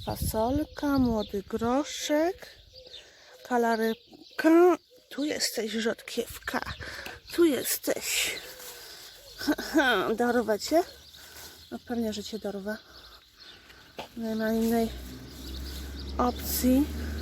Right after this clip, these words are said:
oh, Jakie ładne rzodkiewy, nie? Będzie na surówkę. Oj, robaczek, taki mały, czerwieniutki.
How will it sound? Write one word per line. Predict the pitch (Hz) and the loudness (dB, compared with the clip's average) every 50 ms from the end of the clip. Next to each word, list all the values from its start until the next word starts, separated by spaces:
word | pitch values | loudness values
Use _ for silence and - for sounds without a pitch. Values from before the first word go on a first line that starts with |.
| - - - - - - - - - - - - - - - - - - - - - - - - - - - - - - - - - - - - - - - | -8 -8 -10 -10 -12 -14 -14 -12 -12 -10 -10 -10 -10 -10 -10 -12 -12 -12 -12 -10 -10 -10 -10 -10 -12 -12 -12 -12 -14 -16 -18 -18 -18 -16 -16 -16 -14 -10 -8
oh, | 247 240 - - - - - - - - - - - - - - - - - - - - - - - - - - - - - - - - - - | -6 -6 -4 -6 -8 -8 -10 -12 -12 -14 -14 -14 -16 -16 -16 -16 -16 -16 -16 -16 -18 -18 -18 -18 -18 -16 -16 -16 -16 -16 -16 -16 -14 -12 -12 -12
Jakie | 208 - - - 233 220 | -12 -10 -4 -4 -2 -2
ładne | 190 190 196 196 196 - 202 214 208 | -2 -4 -4 -6 -6 -6 -4 -4 -4
rzodkiewy, | 196 208 202 - - - 240 214 190 196 196 | -4 -4 -6 -8 0 2 2 2 2 -2 -4
nie? | 208 214 226 254 277 - - - - - - - - - - - - - - - - - - - - - - - - - - - - - - - - - - - - - - - - - - - - - - - - - - - - - - - - - - - | -2 0 0 0 -2 -4 -8 -14 -18 -18 -18 -18 -18 -18 -18 -18 -18 -18 -18 -20 -20 -20 -20 -20 -20 -20 -20 -20 -20 -20 -14 -10 -8 -6 -4 -4 -4 -2 -2 -2 -2 -2 -4 -4 -8 -6 -6 -4 -2 -2 -4 -4 -6 -14 -16 -16 -16 -18 -20 -20 -18 -18 -2 2
Będzie | 220 214 214 220 220 220 220 196 202 233 247 262 | 4 4 6 4 4 2 2 2 6 6 6 6
na | 247 240 220 226 226 226 | 6 4 6 6 4 4
surówkę. | 226 - - - 392 415 480 466 392 381 381 370 370 359 370 392 - - - - 311 311 302 302 285 - | 2 -2 4 8 12 12 12 12 12 10 8 8 8 8 8 6 4 0 -6 -4 -2 0 0 0 -2 0
Oj, | - 277 262 254 | -2 -2 -2 0
robaczek, | 262 269 247 269 247 - - - 269 - | -2 0 2 2 0 0 -2 -6 -8 -8
taki | - 247 - - | -8 -12 -6 -2
mały, | 349 359 330 339 349 - | 0 2 4 2 2 0
czerwieniutki. | - 370 381 339 339 330 302 - - - 339 | 0 0 2 4 4 2 2 0 -4 -4 -4